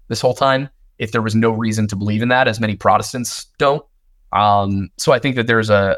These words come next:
a, an opportunity after death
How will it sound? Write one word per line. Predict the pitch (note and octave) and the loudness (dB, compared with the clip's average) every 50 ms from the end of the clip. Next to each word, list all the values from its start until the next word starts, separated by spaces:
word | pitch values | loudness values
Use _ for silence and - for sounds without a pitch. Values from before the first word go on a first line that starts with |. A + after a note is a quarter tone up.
| - | 0
a, | - A#2 G#2 F#2+ G2 - _ _ _ _ _ _ _ _ _ _ _ _ _ _ _ - | 2 0 0 0 -4 -12 _ _ _ _ _ _ _ _ _ _ _ _ _ _ _ -4
an | C3+ | -2
opportunity | - D3 D3+ D3+ - D#3+ B2+ - - C3+ B2+ A#2+ A#2 A2+ A2 A#2+ | 0 2 2 2 2 0 -4 -4 -2 -2 -2 0 0 2 2 2
after | G#2+ G2 F#2+ - A2+ | 2 2 0 -2 -4
death | G#2 F#2 G2+ F2+ C#2+ - - - | -4 0 0 0 0 -2 -6 -14